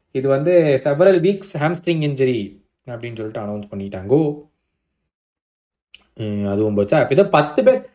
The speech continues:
நான் எங்கேயோ பதினோரு பேர் பார்த்தேங்க யுனைடெடோட இன்ஜுரி லிஸ்ட்ல.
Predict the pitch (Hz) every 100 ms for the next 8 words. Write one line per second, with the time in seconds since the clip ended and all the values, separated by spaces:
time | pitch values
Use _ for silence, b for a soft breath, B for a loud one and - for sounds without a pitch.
0 | _ 156 190 220 277 170 185 247 240 220
1 | 233 202 151 135 117 110 110 107 _ _
2 | _ _ 147 180 185 170 151 147 135 151
3 | 165 127 - -